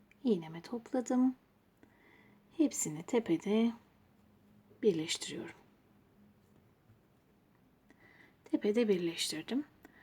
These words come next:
Bu şekilde oldu. Burada şu ortada oluşturan boşluğa iğneme batarak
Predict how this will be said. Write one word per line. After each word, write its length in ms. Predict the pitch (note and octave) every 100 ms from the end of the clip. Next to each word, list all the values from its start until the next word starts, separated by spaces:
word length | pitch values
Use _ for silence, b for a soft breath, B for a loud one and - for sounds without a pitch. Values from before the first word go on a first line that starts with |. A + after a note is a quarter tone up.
| B B B -
Bu 60 | F4
şekilde 480 | - G3+ E3 D#3 D3+
oldu. 480 | C3 D3 - C4 E4+ b b b b -
Burada 440 | G#4+ G4+ G3 G#3 B3 _ _ -
şu 200 | - -
ortada 500 | E4+ C#4 C4 A3 G3
oluşturan 800 | G#3 A3 A3+ - - F#3 F3 F#3
boşluğa 720 | B3 B3+ A3 - E3 F3 A3 B3+ _ _ _ _ _ _ -
iğneme 420 | D#4+ G#3+ E3 F3
batarak 600 | A3+ A#3 B3+ B3 B3+ -